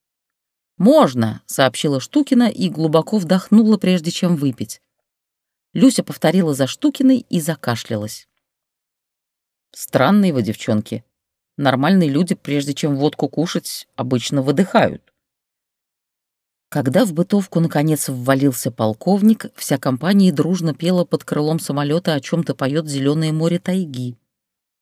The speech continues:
Илья Иванович Березовский строго оглядел присутствующих.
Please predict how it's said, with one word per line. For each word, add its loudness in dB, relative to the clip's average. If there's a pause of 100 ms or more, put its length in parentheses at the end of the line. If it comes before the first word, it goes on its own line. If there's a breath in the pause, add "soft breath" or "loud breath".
(540)
Илья 2
Иванович 2
Березовский -2
строго -2
оглядел -2
присутствующих. -10